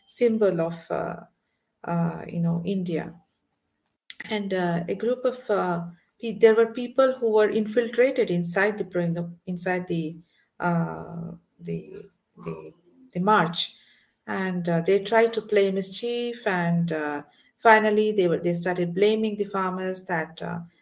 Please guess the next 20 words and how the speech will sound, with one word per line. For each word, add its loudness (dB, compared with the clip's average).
these 4
are 4
not 0
farmers, 2
these -2
are -4
just, -12
uh, -10
you -6
know, -4
people 0
with 0
some -2
other 0
intention. -4
So -2
they 4
are 4
the 2
anti-nationals, -2